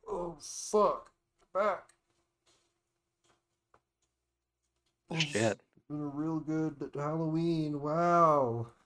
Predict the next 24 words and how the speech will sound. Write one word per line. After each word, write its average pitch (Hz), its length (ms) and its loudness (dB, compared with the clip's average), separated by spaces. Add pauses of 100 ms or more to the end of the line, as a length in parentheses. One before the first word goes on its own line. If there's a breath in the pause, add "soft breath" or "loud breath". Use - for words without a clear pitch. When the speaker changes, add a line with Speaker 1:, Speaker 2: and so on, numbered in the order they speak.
(1000)
Speaker 1:
We 117 60 -4
did 131 220 4
it. 123 340 2
Speaker 2:
Yeah, 98 240 8
I 104 80 12
don't, 110 200 10 (120)
I 92 100 10
don't 113 140 8
feel 117 220 8
old 123 400 10
at 120 100 8
all. 123 520 8
Speaker 1:
Yeah, 117 240 4
another 104 320 2
Halloween. 107 880 0
First - 260 -4
Halloween 101 400 0
on 87 300 0
Friday 95 340 0
the 98 120 0
thirteenth 98 600 -4
in 76 80 -6
twenty 92 320 -6
years. 87 580 -4